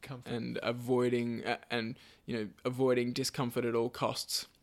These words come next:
Speaker 2: And, s-, you know,
Speaker 1: Taking the easy
Speaker 2: s-,
Speaker 1: road.
Speaker 2: yeah, and wi-, feeling that pain is a result of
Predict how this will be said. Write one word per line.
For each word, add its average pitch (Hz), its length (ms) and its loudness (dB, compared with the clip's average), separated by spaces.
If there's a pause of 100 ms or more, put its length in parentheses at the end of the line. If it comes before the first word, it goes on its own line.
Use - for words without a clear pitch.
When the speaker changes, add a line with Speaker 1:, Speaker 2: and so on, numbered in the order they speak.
(400)
Speaker 2:
And, 127 140 2
s-, - 280 0
you 131 100 0
know, 120 80 4
Speaker 1:
Taking 156 300 2
the 147 60 -2
easy 131 320 -2
Speaker 2:
s-, 131 280 2
Speaker 1:
road. 143 80 -6
Speaker 2:
yeah, 156 460 12
and 131 380 2
wi-, 139 440 2
feeling 139 540 4
that 123 280 0
pain 127 640 2 (1300)
is 135 180 0
a 135 60 4
result 123 580 4
of 117 680 4